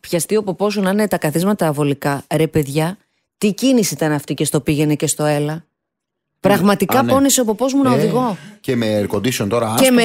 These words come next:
Speaker 1: air condition και αυτά και ζέστες.
Speaker 2: Γι' αυτό
Speaker 1: Εν τω
Speaker 2: το
Speaker 1: μεταξύ,
Speaker 2: λέω.
Speaker 1: όταν έχεις το παιδί, κάνεις και δεκαπέντε στάσεις. Μαμά πεινάω, μαμά τσίσα, μαμά το ένα,
Speaker 2: Ναι.
Speaker 1: μαμά το άλλο.
Speaker 2: Τα παιδιά, παιδιά, πολύ μεγάλο, τα, τα λέπα μεγάλη.
Speaker 1: <laughs>
Speaker 2: Μεγάλη τα λέπα. Κάποιος μου λέει, ποιος μου το έλεγε;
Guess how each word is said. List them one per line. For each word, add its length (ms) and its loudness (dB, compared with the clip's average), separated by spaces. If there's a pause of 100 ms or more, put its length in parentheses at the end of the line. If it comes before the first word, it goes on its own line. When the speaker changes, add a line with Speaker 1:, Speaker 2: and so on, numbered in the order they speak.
(140)
Speaker 1:
air 80 2
condition 600 0
και 120 0
αυτά 420 -2
και 180 0
ζέστες. 840 0
Speaker 2:
Γι' 120 -6
αυτό 80 0
Speaker 1:
Εν 60 -2
τω 80 2
Speaker 2:
το 0 -
Speaker 1:
μεταξύ, 320 0
Speaker 2:
λέω. 80 -2
Speaker 1:
όταν 120 0
έχεις 140 0
το 80 0
παιδί, 200 -2
κάνεις 240 -2
και 100 -2
δεκαπέντε 400 -2
στάσεις. 540 -4 (400)
Μαμά 320 0
πεινάω, 460 0
μαμά 320 -2
τσίσα, 440 -2
μαμά 260 -2
το 80 -2
ένα, 200 0
Speaker 2:
Ναι. 60 0
Speaker 1:
μαμά 200 0
το 140 0
άλλο. 420 0
Speaker 2:
Τα 100 -10
παιδιά, 260 -2
παιδιά, 200 0
πολύ 220 0
μεγάλο, 520 -4
τα, 200 -8
τα 100 -6
λέπα 220 -2
μεγάλη. 300 -2 (140)
Speaker 1:
<laughs> 140 -6
Speaker 2:
Μεγάλη 260 -2
τα 120 -2
λέπα. 220 -4
Κάποιος 300 0
μου 100 2
λέει, 100 2
ποιος 120 -2
μου 80 -2
το 80 -2
έλεγε; 220 -2